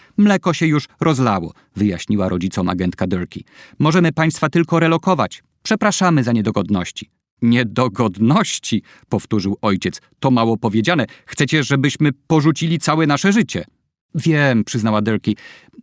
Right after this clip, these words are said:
„Obiecuję jednak, że od tej pory zrobimy wszystko, aby państwa chronić. Dlatego zdecydowaliśmy się rozmawiać tutaj, w siedzibie C I A, a nie w waszym domu.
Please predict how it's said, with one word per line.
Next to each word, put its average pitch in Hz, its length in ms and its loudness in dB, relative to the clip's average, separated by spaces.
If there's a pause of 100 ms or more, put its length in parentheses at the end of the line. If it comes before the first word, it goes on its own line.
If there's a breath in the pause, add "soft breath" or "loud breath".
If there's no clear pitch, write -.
„Obiecuję 151 640 2
jednak, 139 420 0
że 123 260 0
od 135 200 -2 (120)
tej 196 220 0
pory 156 400 0 (240)
zrobimy 170 440 2
wszystko, - 540 -2
aby 113 160 0
państwa 135 400 -2
chronić. 98 440 -2 (260 loud breath)
Dlatego 139 360 -2
zdecydowaliśmy 123 720 -2
się 127 140 -2
rozmawiać 123 440 -2
tutaj, 101 400 -2
w - 60 -10
siedzibie 127 360 -2
C - 140 -6
I 151 160 0
A, 165 140 0 (260 loud breath)
a 180 120 0
nie 127 200 2
w 110 80 -8
waszym 110 380 0
domu. 107 340 0